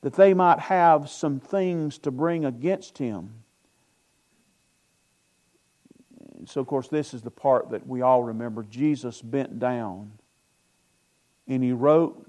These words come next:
with his finger on the ground. Now, we know there's scribes and we know there's Pharisees.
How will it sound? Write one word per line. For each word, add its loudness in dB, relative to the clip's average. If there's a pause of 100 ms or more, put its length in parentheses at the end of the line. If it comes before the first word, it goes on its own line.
(160)
with -6
his -10
finger -4
on -6
the -10
ground. -10
Now, -8 (340)
we -6
know 4
there's -2
scribes 2
and -4
we -4
know 0
there's -6
Pharisees. -6